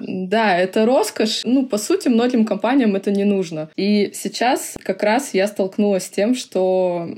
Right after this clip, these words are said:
мне скорее вот не хватает, наверное, базы, фундаментальных знаний. Я думаю о том, что мне было бы полезно поучиться в настоящем университете,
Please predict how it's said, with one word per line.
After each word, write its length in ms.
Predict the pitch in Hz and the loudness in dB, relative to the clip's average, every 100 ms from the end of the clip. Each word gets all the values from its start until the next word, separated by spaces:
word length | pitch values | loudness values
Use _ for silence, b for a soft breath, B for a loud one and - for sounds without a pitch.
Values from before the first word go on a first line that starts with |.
| - | -6
мне 520 | 190 185 196 214 208 214 - - - - | -2 2 2 4 2 -2 -12 -20 -20 -6
скорее 460 | 185 185 214 202 | -2 2 2 2
вот 240 | 185 185 190 | 2 -2 -2
не 80 | |
хватает, 580 | 190 185 185 202 196 180 | -4 -4 -2 2 2 0
наверное, 500 | 175 165 185 190 170 | -4 -2 0 -2 -4
базы, 520 | 165 185 262 240 180 - | -2 0 0 0 -2 -4
фундаментальных 760 | - 180 185 190 208 208 185 180 | -4 -2 0 2 2 2 2 -2
знаний. 540 | 175 180 170 160 160 - - | -4 -2 -2 -2 -6 -12 -8
Я 220 | 185 190 | -2 0
думаю 300 | 190 190 175 | 2 0 0
о 20 | |
том, 180 | 185 214 | 2 0
что 800 | 214 - 180 180 175 170 - - | 0 0 0 2 0 0 -4 -4
мне 220 | 180 196 | 0 2
было 380 | 208 185 208 190 | 2 2 4 4
бы 160 | 175 185 | 2 -2
полезно 560 | 180 185 185 170 165 | 0 2 2 0 -2
поучиться 840 | 165 170 165 - 247 - 185 170 202 _ _ | -2 0 0 0 -2 0 -2 -2 -6 _ _
в 180 | 170 170 | -4 0
настоящем 720 | 180 175 180 185 185 - 175 | -2 -2 0 2 2 0 -2
университете, 840 | 170 170 - - - 233 277 190 | 0 -2 -4 -4 0 0 2 0